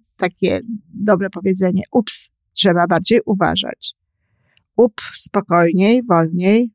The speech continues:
bardziej tu i teraz. Przywołanie siebie do porządku gdzieś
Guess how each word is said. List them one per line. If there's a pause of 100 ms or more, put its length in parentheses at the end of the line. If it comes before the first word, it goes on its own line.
(800)
bardziej
tu
i
teraz. (400)
Przywołanie
siebie
do
porządku (480)
gdzieś